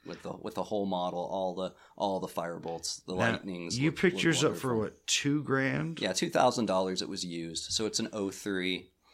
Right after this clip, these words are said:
Speaker 1: and I, it has a, it had, uh, forty-five thousand on it when I bought it.
Speaker 2: That many? I thought it was
Speaker 1: Yeah.
Speaker 2: lower, but still, that's not a whole lot. Like, it's only, it's low compression. It's, this is an, uh, this is an understressed motor.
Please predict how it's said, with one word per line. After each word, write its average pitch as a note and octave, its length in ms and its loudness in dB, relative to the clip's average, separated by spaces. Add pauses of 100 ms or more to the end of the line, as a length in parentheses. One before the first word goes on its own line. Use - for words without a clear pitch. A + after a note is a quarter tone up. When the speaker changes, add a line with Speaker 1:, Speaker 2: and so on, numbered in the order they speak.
(240)
Speaker 1:
and F#2 560 -2
I, F2+ 200 -4
it F#2 240 -8
has F2+ 260 -4
a, E2+ 280 -4 (120)
it G2+ 80 -6
had, F2 400 -2 (520)
uh, D2+ 460 -6 (400)
forty-five G2 600 -2
thousand D2+ 440 -6
on - 200 -10
it - 80 -12
when - 120 -12
I - 160 -8
bought - 200 -14
it. - 80 -14 (420)
Speaker 2:
That B2 200 0
many? C3 300 -2
I D3 60 -2
thought C3+ 140 -2
it B2+ 40 2
was G2+ 140 0
Speaker 1:
Yeah. G#2 60 0
Speaker 2:
lower, F#2 220 -2
but F2+ 320 -8
still, A#2 360 0
that's A2+ 240 -6
not E3 160 4
a - 20 4
whole C3 220 2
lot. A#2 240 2
Like, G#2+ 200 -4
it's - 160 -6
only, C3+ 460 0 (560)
it's - 180 -4
low A2 280 2
compression. G2 920 -4 (160)
It's, - 220 -6
this A#2+ 200 -2
is B2+ 140 0
an, G#2 260 -2
uh, A2+ 280 0
this B2 240 -2
is B2+ 100 0
an G2 240 -4
understressed F#2+ 880 -4
motor. - 480 -12